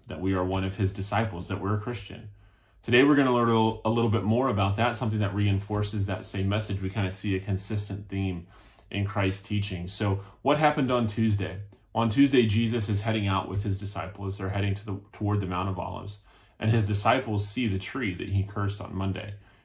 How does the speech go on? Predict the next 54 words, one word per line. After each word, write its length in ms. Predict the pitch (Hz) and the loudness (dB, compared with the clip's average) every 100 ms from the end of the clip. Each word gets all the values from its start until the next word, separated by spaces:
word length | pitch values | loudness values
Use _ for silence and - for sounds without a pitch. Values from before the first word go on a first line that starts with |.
| - | -2
and 100 | 107 | 0
the 60 | |
tree 240 | 104 - 120 | 2 2 4
has 160 | 107 | 4
withered, 380 | 92 123 98 85 | 6 4 4 -2
it's 200 | - 98 | -8 -8
dead. 320 | - 98 87 - _ - - _ | -2 -2 -2 -8 _ -20 -20 _
And 300 | 110 107 101 | 0 2 4
when 120 | 107 117 | 4 4
they 100 | 110 | 6
look 240 | 139 180 | 4 6
at 160 | 123 104 | 4 4
it 80 | |
and 80 | 98 | 2
they 80 | 101 | 2
see 240 | 101 156 | 4 2
that 120 | 160 127 | 2 4
it's 200 | 104 98 | 4 2
dead, 260 | 110 135 | 2 2
they 120 | 110 | 2
kind 200 | 101 123 | 0 0
of 100 | 104 | 2
look 160 | 110 110 | 2 2
at 140 | 104 | 0
it 80 | 107 | 0
in 220 | 95 101 | 0 0
wonder. 520 | 87 113 165 85 85 90 | 2 0 2 0 -2 -2
They're, 200 | 95 92 | -2 0
they're 240 | 101 98 | 0 -2
kind 180 | 101 107 | 0 -2
of 80 | 98 | 0
in 220 | 101 101 | 2 0
awe 500 | 101 117 170 113 - | 4 4 6 4 0
at 180 | 90 - | -8 -4
what 140 | 110 | -2
had 140 | 98 | -2
happened 420 | - 98 196 120 107 | -4 -6 -4 -2 2
and 200 | 98 98 - - | 2 0 -10 -14
surprised 1040 | - 104 101 113 160 180 117 113 - 104 | -2 -2 2 2 4 2 0 -2 -6 -4
that 200 | 113 113 | -2 0
Jesus, 420 | 110 139 123 101 - _ | 2 2 2 -2 -8 _
not, 320 | 117 139 - 120 | 0 0 -2 0
not 180 | 160 175 | 0 2
that 120 | 120 | 0
Jesus 280 | 113 98 101 | 0 0 -4
cursed 300 | - 220 - | -4 -6 -6
the 80 | |
tree, 200 | 113 120 | -8 -4
but 220 | 120 120 - - - | -2 -2 -4 -20 -8
that 160 | 143 | -4
the 60 | 143 | -4
tree 220 | - 175 | -2 -2
was 200 | 180 170 | 0 -2
dead, 360 | 123 147 - - | 0 0 0 -10